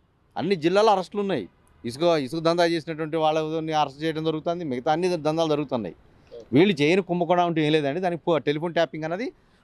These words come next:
పూర్తిగా అసమర్థ పాలనకు నిదర్శనం.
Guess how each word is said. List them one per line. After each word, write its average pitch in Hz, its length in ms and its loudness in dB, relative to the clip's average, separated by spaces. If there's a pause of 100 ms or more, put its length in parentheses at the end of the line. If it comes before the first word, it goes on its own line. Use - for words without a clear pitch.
(180)
పూర్తిగా 180 580 4 (180)
అసమర్థ 196 460 2
పాలనకు 185 460 2
నిదర్శనం. 143 540 -4